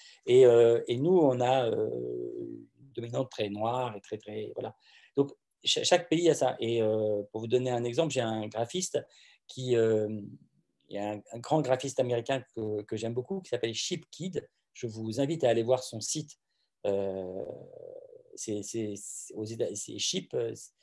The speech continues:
C H I P, et Kidd, euh, il y a deux P, je crois, et, et Kidd avec un, un D, euh, où il n'y a qu'un P et deux D, je ne sais plus, vous verrez. Et, euh,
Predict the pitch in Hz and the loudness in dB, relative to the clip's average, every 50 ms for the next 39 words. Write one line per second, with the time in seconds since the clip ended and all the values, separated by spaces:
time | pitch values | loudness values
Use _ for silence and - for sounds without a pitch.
0 | _ _ - - - 120 120 123 120 - - - - 123 117 110 - _ _ - | _ _ -10 -2 2 2 2 2 2 -2 -6 -8 -10 -12 -12 -12 -14 _ _ -2
1 | 165 185 196 - 120 113 110 - 165 170 156 127 120 113 113 113 113 - 57 58 | 2 2 2 2 0 -6 -10 -10 -10 -6 -4 -2 0 0 0 -2 -4 -6 -8 -10
2 | 60 - - - - - - - - _ _ - 120 117 113 151 156 156 160 165 | -10 -10 -12 -12 -12 -14 -14 -16 -18 _ _ -4 -4 -2 -2 -4 -6 -6 -6 -8
3 | 165 - - 160 160 - - - - _ - 123 123 123 127 123 123 120 110 - | -6 -4 -4 -4 -4 -6 -10 -20 -12 _ 2 4 6 6 6 4 2 -4 -8 -6
4 | - 143 127 123 110 113 110 107 - 107 101 98 - - 110 107 104 143 185 214 | -8 -4 0 0 0 0 0 -4 -4 -6 -8 -8 -8 -10 -12 -10 -6 -4 -4 -4
5 | 220 - _ _ _ _ _ - - - - - _ _ _ - - 110 113 104 | -4 -8 _ _ _ _ _ -20 -20 -20 -20 -20 _ _ _ -6 -4 -2 -2 -2
6 | - 143 143 131 117 - - 143 135 127 - 143 135 123 113 120 117 113 127 147 | -2 2 4 4 4 4 4 0 0 4 4 6 6 6 6 4 2 2 2 0
7 | 131 123 107 - 104 - - 143 156 135 123 107 104 107 131 160 - - - - | 0 -2 -6 -10 -12 -12 -10 -10 -10 -8 -8 -6 -4 -2 0 0 0 -2 -2 2
8 | 127 131 127 120 117 117 113 113 110 110 110 110 | 4 6 6 8 8 6 6 4 4 2 2 0